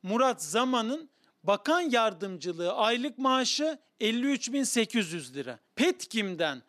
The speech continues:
aldığı aylık ücret kırk dokuz bin lira. Aynı zamanda Exim Bank'ın yönetim kurulu başkanı, aylık toplam geliri yüz yirmi bir bin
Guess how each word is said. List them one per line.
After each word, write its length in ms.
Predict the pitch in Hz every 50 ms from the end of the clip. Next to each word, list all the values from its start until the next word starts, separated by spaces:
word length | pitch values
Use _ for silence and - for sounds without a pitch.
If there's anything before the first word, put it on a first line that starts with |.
| _ _ _ -
aldığı 440 | 196 220 233 240 202 190 214 208 226
aylık 540 | - 226 196 214 226 226 208 196 - - 269
ücret 580 | 214 214 180 170 208 240 269 302 - - - _ _ _ _ -
kırk 300 | - 226 226 - _ -
dokuz 420 | 240 226 - - 269 240 226 240
bin 200 | 277 277 269 269
lira. 380 | 277 269 269 277 294 302 294 302 _
Aynı 380 | - 262 269 311 302 285 262 240
zamanda 440 | 190 233 226 214 214 208 196 202 240
Exim 580 | - 262 214 - 160 175 175 262 294 285 226
Bank'ın 320 | 226 220 208 185 - - 185
yönetim 560 | 180 151 185 190 196 208 208 - - 269 262
kurulu 420 | - 262 262 269 269 262 277 233
başkanı, 720 | 277 269 254 240 - - - 269 269 269 285 302 311 277 _ -
aylık 640 | 196 208 233 240 247 254 269 330 359 254 - - -
toplam 540 | 220 214 202 - - 180 175 170 165 151
geliri 600 | 131 196 240 269 254 269 254 220 277 302 330 311 - _ _ _ _ -
yüz 300 | 156 190 233 233 196 190
yirmi 500 | 190 220 233 240 240 247 254 214 180 185
bir 260 | 285 330 302 240 175
bin 180 | 208 190 180